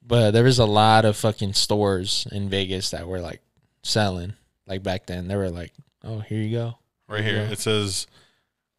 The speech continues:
Speaker 2: M D twenty twenty stands for Mogan David.
Speaker 1: Mogan David?
Speaker 2: The M D actually stands for its producer.
Speaker 1: What?
Speaker 2: Yeah.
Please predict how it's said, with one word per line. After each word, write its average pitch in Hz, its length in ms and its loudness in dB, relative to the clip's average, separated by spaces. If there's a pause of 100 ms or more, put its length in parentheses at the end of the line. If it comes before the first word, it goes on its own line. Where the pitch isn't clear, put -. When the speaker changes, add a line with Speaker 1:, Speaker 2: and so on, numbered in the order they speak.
(400)
Speaker 2:
M 117 180 2
D 117 180 4
twenty 110 260 0
twenty 107 280 0
stands 104 340 -2
for 101 220 -2
Mogan 104 640 2
David. 92 580 -2 (600)
Speaker 1:
Mogan 123 500 -2
David? 101 540 -8
Speaker 2:
The 110 100 -4
M 117 200 2
D 117 160 4
actually 107 360 -2
stands 104 340 -4
for 104 320 -4
its - 240 -6
producer. 92 720 -6 (1000)
Speaker 1:
What? 151 680 -10 (100)
Speaker 2:
Yeah. 95 340 -8